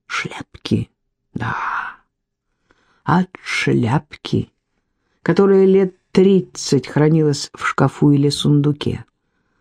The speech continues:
Теперь этот запах ничем из нее не вышибешь. Убийца хранит у себя старую одежду, переложив ее лавандой.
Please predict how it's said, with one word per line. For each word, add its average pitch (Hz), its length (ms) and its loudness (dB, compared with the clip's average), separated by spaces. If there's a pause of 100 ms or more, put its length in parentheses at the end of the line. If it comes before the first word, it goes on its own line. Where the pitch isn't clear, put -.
(280)
Теперь 285 240 2
этот 202 260 2
запах 175 580 -2 (640)
ничем 208 840 4
из 180 160 2
нее 156 260 4
не 143 220 4
вышибешь. 123 800 -4 (840)
Убийца 180 760 4
хранит 175 540 4
у 170 40 2
себя 160 320 2
старую 147 460 2
одежду, 160 640 0 (380)
переложив 156 640 2
ее 196 360 2 (340)
лавандой. 120 1040 0